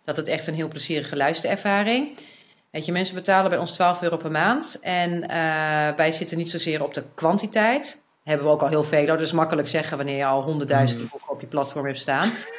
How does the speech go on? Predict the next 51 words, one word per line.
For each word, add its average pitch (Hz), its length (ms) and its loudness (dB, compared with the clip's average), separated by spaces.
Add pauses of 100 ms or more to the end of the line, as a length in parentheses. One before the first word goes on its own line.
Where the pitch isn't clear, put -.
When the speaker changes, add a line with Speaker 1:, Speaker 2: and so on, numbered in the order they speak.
(120)
Speaker 1:
Maar 151 120 -2
echt 196 160 6
wat 202 120 6
meer 202 180 6
op - 80 -4
de - 100 -6
kwaliteit. 170 460 4
Want 165 160 2
als 226 300 6
je 214 60 0
wat 190 120 2
luistert 165 680 2 (240)
en 160 140 -6
als 185 220 4
je 185 60 -2
wat 165 120 -2
aanbeveelt, 156 480 0
wil 160 120 6
je 165 80 6
dat 160 120 2
het 160 100 -8
ook 156 140 -4
heel 190 160 6
goed 185 220 -2
ingesproken 160 720 -2
is. 131 300 -10 (460)
En 156 160 0
op 156 100 -2
dit 196 120 4
moment 185 300 2
is 165 80 -6
nog 160 120 -2
steeds 156 280 0
wel 160 220 4
de 156 100 2
menselijke 165 460 0
stem. 202 400 2 (240)
We 143 120 -10 (100)
maken 139 320 0
ook - 100 -4
gebruik 135 400 -2
vrijwel 165 440 6
altijd 143 560 4
van, 139 420 0
eh, 135 420 -2 (360)
van 151 180 -4
acteurs, 214 580 4
getrainde 190 560 4
stemmen, 156 600 0
die 151 140 -6
goed - 400 0